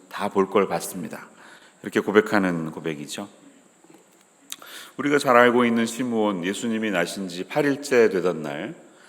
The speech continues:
예, 전례를 따라서 할례를 받으러 성전에 오는 모습을 우연히 처음 마주쳤던 영광의 찬양을 불렀던 사람이죠.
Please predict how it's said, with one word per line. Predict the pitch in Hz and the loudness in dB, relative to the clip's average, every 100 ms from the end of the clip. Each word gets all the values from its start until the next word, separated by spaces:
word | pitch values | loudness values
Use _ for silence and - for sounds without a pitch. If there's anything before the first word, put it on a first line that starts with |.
| _ - | _ -20
예, | - - - | -20 -20 -10
전례를 | 95 98 107 110 107 | -4 0 2 0 0
따라서 | 95 82 - 107 143 - | 0 -2 -4 -8 -8 -10
할례를 | - 151 143 131 | -4 2 4 2
받으러 | 110 87 80 78 76 - - - | 0 -4 -4 -6 -8 -14 -20 -20
성전에 | - 123 120 110 104 | -12 -8 -4 -2 0
오는 | 85 80 85 | 0 -2 -4
모습을 | 78 73 - - 120 82 - - - - - | -6 -8 -10 -8 -10 -10 -18 -20 -20 -18 -6
우연히 | 92 107 113 | -2 0 0
처음 | 110 - - 165 139 | -4 -10 -8 -6 -2
마주쳤던 | 95 87 101 98 - 87 87 143 170 - - - - | -2 -2 -6 -6 -6 -6 -6 -6 -12 -18 -18 -16 -12
영광의 | 85 85 87 87 82 78 73 69 | -6 -2 2 2 2 -2 -6 -8
찬양을 | - 98 87 76 69 65 - _ _ | -6 -4 -4 -6 -10 -14 -20 _ _
불렀던 | 90 87 - 76 | -4 -4 -4 -8
사람이죠. | 76 107 98 80 - | -6 -4 -4 -6 -8